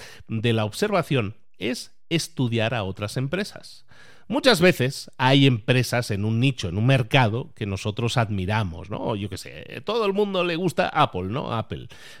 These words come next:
Bueno, pues a lo mejor observar a empresas a las que admiras, quizás son empresas que son competencia tuya,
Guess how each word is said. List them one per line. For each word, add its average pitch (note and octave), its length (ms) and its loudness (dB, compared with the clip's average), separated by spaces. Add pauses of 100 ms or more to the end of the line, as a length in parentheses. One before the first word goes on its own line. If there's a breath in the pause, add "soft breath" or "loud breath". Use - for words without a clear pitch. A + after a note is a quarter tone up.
Bueno, - 180 -10
pues - 220 -10
a E2 60 -6
lo E2+ 40 -8
mejor E2+ 260 -4
observar C#3+ 720 0 (120)
a E2+ 140 -6
empresas A2 640 0
a G#2 80 0
las G2 200 -4
que - 140 -8
admiras, B2+ 680 -4 (120)
quizás G2+ 260 -4
son B2 300 2
empresas A#2+ 320 0
que C3+ 100 -4
son C#3 260 0
competencia A2 600 0
tuya, A3+ 320 0